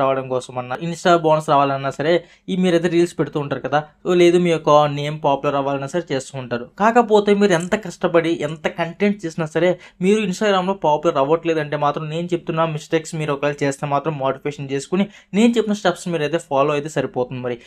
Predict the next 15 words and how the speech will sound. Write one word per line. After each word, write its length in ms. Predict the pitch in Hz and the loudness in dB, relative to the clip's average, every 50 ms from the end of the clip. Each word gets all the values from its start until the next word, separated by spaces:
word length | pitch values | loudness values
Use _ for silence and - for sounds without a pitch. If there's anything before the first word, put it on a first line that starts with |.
| - _ - | -20 _ -10
ఇంక 100 | 147 143 139 156 | -6 -2 0 2
లేట్ 160 | 175 175 - 208 | 0 0 0 -2
చేయకుండా 200 | 196 190 196 185 | 0 0 0 -2
మనం 80 | 165 156 | -4 -4
అయితే 120 | 160 156 - 143 | -4 -2 0 0
టాపిక్‌లోకి 420 | 139 139 135 135 139 151 151 143 123 | 0 0 -2 -4 -4 -4 -4 -4 -6
వెళ్ళిపోదాం. 420 | 120 120 - 123 120 123 120 120 120 - _ | -6 -4 -2 -2 -2 -2 -4 -6 -8 -8 _
ఇప్పుడు 160 | - 254 247 240 | 4 4 6 6
మనం 100 | 220 185 165 | 6 4 4
మాట్లాడుకున్నట్లయితే 720 | 170 175 175 - 196 185 170 - 151 139 139 135 156 190 233 233 185 180 185 | 4 2 2 0 -4 -4 -4 -4 -4 -4 -4 -2 0 -2 -2 -2 -2 -2 -2
మీరు 180 | 180 208 220 233 - - - 156 160 175 | 0 0 -2 -2 -4 -6 -6 -2 2 2
ఏ 40 | 196 202 202 196 | 2 2 2 0
కంటెంట్ 380 | 185 185 196 190 190 180 170 160 | -2 0 -2 -2 -2 -2 -4 -4
ఎంచుకున్నారో 420 | 156 - - 170 156 160 160 156 151 151 | -6 -6 -6 -6 -4 -4 -4 -4 -4 -4
అయితే 100 | 175 | -4